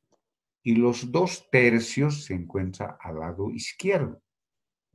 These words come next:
¿Ya? No está exactamente al centro, al centro la silueta cardíaca.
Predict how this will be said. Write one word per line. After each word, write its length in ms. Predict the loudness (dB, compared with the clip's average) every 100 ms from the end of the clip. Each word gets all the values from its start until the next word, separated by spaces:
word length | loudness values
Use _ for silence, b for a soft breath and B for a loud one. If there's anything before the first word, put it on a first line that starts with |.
| _ -6
¿Ya? 300 | -4 -4 -2
No 160 | 2 2
está 340 | 2 -2 -4
exactamente 800 | -4 -8 -10 -10 -10 -8 -10 -12
al 120 | -14
centro, 420 | -10 -8 -8 -10
al 80 | -12
centro 380 | -6 -6 -6 -8
la 100 | -12
silueta 380 | -14 -14 -14 -16 _
cardíaca. 440 | -20 -20 -20 _